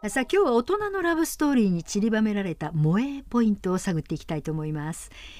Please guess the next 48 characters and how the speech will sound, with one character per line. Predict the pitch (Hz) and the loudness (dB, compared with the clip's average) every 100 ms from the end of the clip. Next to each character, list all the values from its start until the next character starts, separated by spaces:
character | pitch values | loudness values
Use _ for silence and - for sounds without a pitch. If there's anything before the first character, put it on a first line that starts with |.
| - | -4
え | 160 | 0
ー、 | |
物 | 156 165 | 2 2
語 | 196 | 2
は | 196 | 0
未 | 170 151 165 | -2 -2 2
来 | 277 339 269 | 2 2 0
か | |
ら | 226 | -2
届 | 208 202 240 | 0 0 0
い | 214 | 0
た | 185 | -4
誰 | 240 320 | -4 -2
か | 254 | 0
の | 240 | 0
声 | 220 262 247 | 0 0 2
に | 214 | 2
よ | 202 | 0
っ | |
て | - - | -4 -2
命 | 233 220 202 - | 2 2 2 -2
を | 143 | -6
救 | - 190 | -6 -4
わ | 170 | -2
れ | |
た | 165 165 | -2 -4
し | - 180 | -2 -2
お | |
り | 175 | 0
が、 | 175 165 - - | -2 -2 -6 -10
一 | 202 311 | 0 2
年 | 330 302 | 4 6
後 | |
に | 294 254 - | 6 4 2
自 | 175 | 0
分 | 220 254 | 4 6
に | |
起 | 254 | 4
こ | 247 254 | 2 -2
る | 185 | -4
危 | - | -6
機 | - 220 | -2 -2
を | 147 | -2
避 | 139 | -8
け | - | -4
よ | 233 240 | 0 0
う | |
と、 | 185 156 | -2 -8